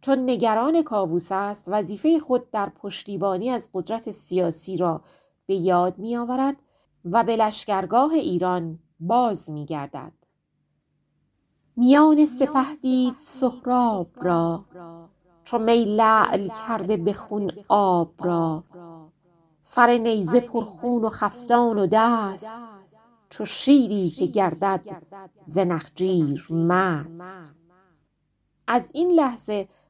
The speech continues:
برخورد رستم با سهراب ناگهان تغییر می‌کند. دیگر نه یک جوان مرد، بلکه مردی خونخواره، گرگی که به ایرانیان تجاوز کرده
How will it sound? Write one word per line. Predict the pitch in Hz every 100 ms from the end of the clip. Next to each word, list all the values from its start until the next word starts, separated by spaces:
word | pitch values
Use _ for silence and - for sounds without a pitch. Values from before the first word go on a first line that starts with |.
| _ -
برخورد | 247 247 - 349 359
رستم | 277 202 - 214 202
با | 185 180
سهراب | - 170 165 165 160 -
ناگهان | 196 220 220 226 233 262 240
تغییر | 214 185 170 156 131
می‌کند. | 131 - 165 147 - - _ _ _ _ _
دیگر | 233 214 233 214
نه | 214 226
یک | 240 240
جوان | - 240 240 233
مرد، | 240 247 254 _ _ _ _ _
بلکه | 202 190 - 220
مردی | 202 202 180 202 202
خونخواره، | - 202 180 175 - 202 185 170 185 190 151 - _ _ _ _
گرگی | 247 302 269 190 233 220
که | - 208
به |
ایرانیان | 220 - 196 190 185 180 214 262 240
تجاوز | 214 180 175 160 233 -
کرده | 202 170 165 160